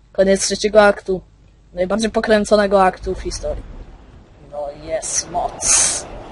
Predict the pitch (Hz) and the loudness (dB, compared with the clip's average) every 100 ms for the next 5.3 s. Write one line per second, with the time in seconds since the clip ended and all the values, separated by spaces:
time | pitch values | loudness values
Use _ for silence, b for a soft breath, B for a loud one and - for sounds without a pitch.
0 | - - - 226 220 - - 208 214 - | -16 -14 4 6 6 4 4 8 8 6
1 | - - - - - - - - - - | -4 -8 -8 -14 -16 -16 -16 -16 -16 -18
2 | - - _ _ _ _ _ _ _ - | -20 -20 _ _ _ _ _ _ _ 4
3 | 392 - 294 202 190 190 208 - 349 381 | 6 8 6 6 6 4 2 6 6 8
4 | 370 311 - 294 339 285 233 220 202 196 | 6 4 2 2 4 4 4 2 0 2
5 | 220 165 110 | 2 2 -2